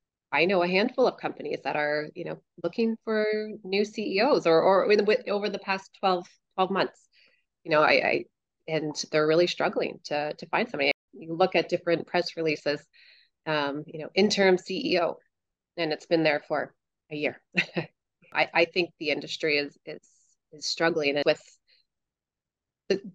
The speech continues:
the, the talent pool, right? And, and again, it, it goes back to not enough people are, are thinking about mining as a career. How do we get there? Is it government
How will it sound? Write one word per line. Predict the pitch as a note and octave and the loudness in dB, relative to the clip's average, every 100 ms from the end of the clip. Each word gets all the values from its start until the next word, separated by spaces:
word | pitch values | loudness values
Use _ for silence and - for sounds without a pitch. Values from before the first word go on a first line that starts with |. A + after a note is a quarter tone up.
| _ - | _ -12
the, | F#3+ - - - | -12 -12 -20 -16
the | F3+ | -10
talent | - G#3 E3 - - | -2 -2 -2 -6 -12
pool, | - - _ _ _ - | -12 -14 _ _ _ -8
right? | C3 G3 - | 0 0 2
And, | E3 E3 | 0 2
and | F3 F#3 | 2 2
again, | C4 E4+ D3+ | 2 2 0
it, | C#3 | 0
it | - | -2
goes | - F#3 - | -2 -8 -4
back | F3 G3+ - - | -4 -4 -8 -2
to | E3 D#3+ E3 - _ _ _ - | -2 -2 -6 -12 _ _ _ -8
not | E3 E3+ | -2 0
enough | G3+ F3+ - _ _ | 2 -2 -4 _ _
people | - G3 D#3+ | -10 -2 0
are, | C#3+ C#3+ | 0 -2
are | D#3 D3+ | -2 -4
thinking | - E3+ - D#3 | 0 0 0 -4
about | C3+ C#3 - | -2 -4 -4
mining | D3+ D3 D3 C#3+ - | -2 -2 -2 -4 -6
as | D3 - | -8 -8
a | |
career. | - - E3 - - _ | -14 -8 -6 -6 -8 _
How | - G3 | 0 2
do | G#3+ | 4
we | G#3+ | 2
get | G3 - | 0 -2
there? | - - _ - | -8 -8 _ -2
Is | D#3+ D#3+ | 0 2
it | D3+ - _ _ _ _ - | -2 -2 _ _ _ _ -2
government | E3 F#3 F3+ F3 E3+ - | 2 4 6 6 4 -2